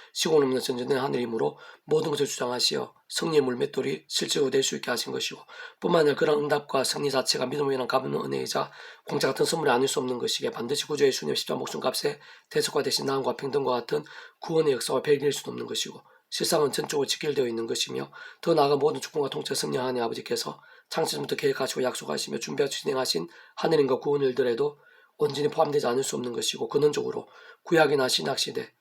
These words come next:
오늘날 심지어는 태초의 천지창조나 창세전, 세상 끝날이나 영원에 이르기까지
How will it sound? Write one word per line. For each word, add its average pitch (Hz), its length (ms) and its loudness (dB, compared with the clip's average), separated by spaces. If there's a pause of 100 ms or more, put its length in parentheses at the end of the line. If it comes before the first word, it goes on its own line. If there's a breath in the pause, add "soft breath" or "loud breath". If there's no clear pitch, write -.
(120)
오늘날 139 360 4
심지어는 - 400 2
태초의 - 300 -4
천지창조나 - 640 -4 (200 loud breath)
창세전, 143 420 -2
세상 151 300 0
끝날이나 143 540 -2 (300 loud breath)
영원에 151 260 6
이르기까지 131 560 -6